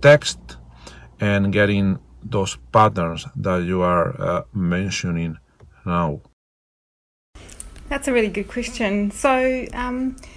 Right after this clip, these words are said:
Speaker 2: I tend to work in teams, and a lot of the time my collaborators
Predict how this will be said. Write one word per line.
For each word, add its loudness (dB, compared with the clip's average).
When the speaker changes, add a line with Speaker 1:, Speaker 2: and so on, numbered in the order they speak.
Speaker 2:
I 2
tend -2
to 0
work 0
in 2
teams, -2
and 0
a -2
lot 0
of -4
the -4
time 0
my -2
collaborators -4